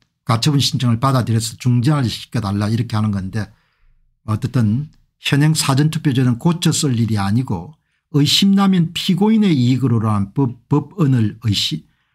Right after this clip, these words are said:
의심나면 주권자 이익으로 풀이해 십 년의 실험을,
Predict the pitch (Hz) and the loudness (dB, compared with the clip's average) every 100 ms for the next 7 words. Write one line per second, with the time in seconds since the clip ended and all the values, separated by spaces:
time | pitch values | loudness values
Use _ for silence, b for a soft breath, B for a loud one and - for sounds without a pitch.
0 | _ - 147 - 175 170 175 170 156 220 | _ -2 0 2 2 2 2 2 0 -2
1 | - 226 208 170 117 110 113 110 104 95 | -2 0 2 2 2 0 0 -2 -4 -6
2 | - 104 90 - 143 135 139 151 b b | -4 -4 -2 -2 0 2 0 -2 b b
3 | - - 196 180 147 80 | -10 -4 0 2 2 -2